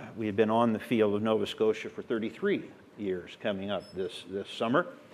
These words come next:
And I know you're stunned that a young twenty-year-old has spent that long. <laughs> Uh, now, I'm getting old. At, at least that's what my body's telling me. My mind isn't, and, uh, my wife will tell you my, uh, maturity is not getting older either.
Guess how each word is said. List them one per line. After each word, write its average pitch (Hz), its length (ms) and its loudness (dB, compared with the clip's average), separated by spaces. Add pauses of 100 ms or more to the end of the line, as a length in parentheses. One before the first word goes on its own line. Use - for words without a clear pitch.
(520)
And 104 540 2
I 117 120 4
know 107 220 4
you're 107 220 4
stunned 127 680 4 (500)
that 110 360 8
a 104 380 8 (640)
young 120 400 8
twenty-year-old 123 1000 10
has 120 140 0
spent 127 320 0
that 120 240 6
long. 117 300 2
<laughs> - 40 -6 (2750)
Uh, 95 340 -6 (840)
now, 123 140 6
I'm 143 160 8
getting 190 240 8
old. 226 400 4
At, - 160 -8
at 113 400 0
least 143 180 2
that's 147 160 10
what 156 100 6
my 135 100 8
body's 139 420 10
telling 127 340 10
me. 151 100 8
My 123 200 6
mind 143 340 8
isn't, 156 460 8
and, 113 320 6
uh, 117 120 10
my 113 200 8
wife 123 280 10
will 131 100 6
tell 127 260 8
you 147 240 8
my, 117 300 6
uh, 110 120 10
maturity 123 800 8
is 113 240 2
not 113 300 4
getting 117 200 4
older 120 320 6
either. 139 400 6